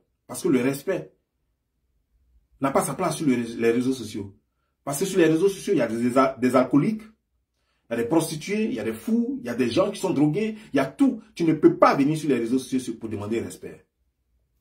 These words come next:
Chacun fait son commentaire librement selon, euh,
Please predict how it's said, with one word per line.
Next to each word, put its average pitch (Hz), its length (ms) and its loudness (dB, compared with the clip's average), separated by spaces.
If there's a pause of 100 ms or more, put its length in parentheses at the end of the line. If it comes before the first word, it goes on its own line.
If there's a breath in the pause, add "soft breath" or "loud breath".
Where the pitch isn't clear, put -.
(300)
Chacun 151 340 -2
fait 190 120 0
son 143 200 -4
commentaire 139 440 -2
librement 139 540 0
selon, 170 580 0 (580)
euh, 113 460 0